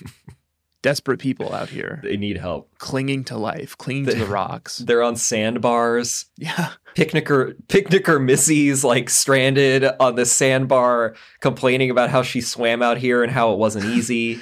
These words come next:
Speaker 2: <laughs> Well,
Speaker 1: and how she's stuck.
Speaker 2: what do you want me
Speaker 1: The
Speaker 2: to
Speaker 1: bird
Speaker 2: do?
Speaker 1: keepers whose birds are too tuckered out to fly them back. <laughs>
Speaker 2: I'm
Speaker 1: It's
Speaker 2: Dorito
Speaker 1: like
Speaker 2: Doug. Like, I can do nothing for you, you know?
Speaker 1: I mean, did they
Speaker 2: And then I sail off on my Lapras.
Speaker 1: Is
Speaker 2: Like,
Speaker 1: there <laughs>
Speaker 2: huge Lapras.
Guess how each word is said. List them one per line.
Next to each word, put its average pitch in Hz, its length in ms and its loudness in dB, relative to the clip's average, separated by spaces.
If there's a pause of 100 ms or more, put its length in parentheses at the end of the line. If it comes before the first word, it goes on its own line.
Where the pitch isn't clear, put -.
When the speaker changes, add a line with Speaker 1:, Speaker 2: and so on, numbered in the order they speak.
(100)
Speaker 2:
<laughs> - 100 -20
Well, 160 240 2
Speaker 1:
and 226 80 2
how 226 40 -4
she's - 120 -12
stuck. 117 420 -4
Speaker 2:
what 196 80 2
do 226 60 2
you 240 80 2
want 233 160 2
me 226 80 2
Speaker 1:
The 262 60 2
Speaker 2:
to 269 100 4
Speaker 1:
bird - 200 2
Speaker 2:
do? - 60 -4
Speaker 1:
keepers 156 560 2
whose 143 220 2
birds 127 420 2
are 151 80 4
too 147 180 0
tuckered 147 420 2
out 151 220 4
to 139 80 -4
fly 131 300 2
them 131 160 0
back. 127 720 -2
<laughs> - 40 -10
Speaker 2:
I'm 214 120 0
Speaker 1:
It's 240 80 0
Speaker 2:
Dorito 247 300 4
Speaker 1:
like 202 100 2
Speaker 2:
Doug. 208 320 2 (180)
Like, 160 220 0
I 160 100 2
can 226 120 -2
do 226 100 2
nothing 185 460 0
for - 180 -8
you, 85 380 -6
you 160 120 0
know? 175 280 -2 (220)
Speaker 1:
I 160 220 -8
mean, 170 380 -6 (100)
did - 140 0
they 196 80 -2
Speaker 2:
And 156 80 2
then 160 80 4
I 143 60 2
sail 147 420 4
off 135 240 2
on 127 80 0
my 117 140 0
Lapras. - 720 -6 (340)
Speaker 1:
Is 147 80 -2
Speaker 2:
Like, 160 120 0
Speaker 1:
there 185 140 0
<laughs> - 80 0
Speaker 2:
huge 170 540 4
Lapras. 120 600 0